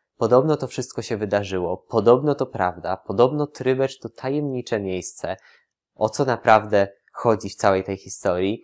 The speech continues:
Igor postanawia wybrać się w góry i dowiedzieć się tego sam.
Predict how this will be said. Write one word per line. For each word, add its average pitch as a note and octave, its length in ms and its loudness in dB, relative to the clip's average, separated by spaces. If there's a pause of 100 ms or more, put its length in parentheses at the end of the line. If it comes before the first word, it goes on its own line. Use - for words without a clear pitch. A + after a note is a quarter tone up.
(200)
Igor C#3 340 2
postanawia A2+ 540 -4
wybrać C#3+ 400 -2
się D#3 140 -4
w C#3 40 -8
góry G2 420 -2 (220)
i A#2+ 80 -4
dowiedzieć A2 500 2
się G#2 120 -8
tego - 260 -12
sam. - 320 -12